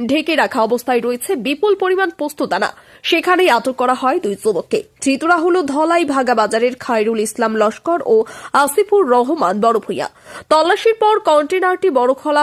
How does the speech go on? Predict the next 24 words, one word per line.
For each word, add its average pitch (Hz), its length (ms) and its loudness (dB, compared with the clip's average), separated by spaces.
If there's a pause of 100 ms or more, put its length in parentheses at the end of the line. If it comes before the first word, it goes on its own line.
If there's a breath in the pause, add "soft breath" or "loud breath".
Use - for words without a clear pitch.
(140)
টোল 311 240 -4
গেটে 311 300 -4
নিয়ে 247 280 -4
যাওয়া 147 200 -4
হয়। - 180 -4 (680 soft breath)
সেখানে 403 400 2
উদারবন্দ 302 600 2 (140)
ও 254 100 -2
বড়খলা 302 460 -2
থানার 320 320 -4
যৌথ 226 260 -2 (180)
পুলিশ 254 240 -4 (120)
দল 208 200 4 (120)
আবারও 302 360 2
পুরো 330 260 -4
কন্টেইনার 311 560 -2 (120)
চেক 254 180 -2
করে 262 220 2
নিশ্চিত 247 440 -4
হয় 320 200 2
যে 185 80 0 (280 loud breath)
সমস্ত 330 440 0 (200)
মালামালই 269 520 2
অবৈধভাবে 302 580 -2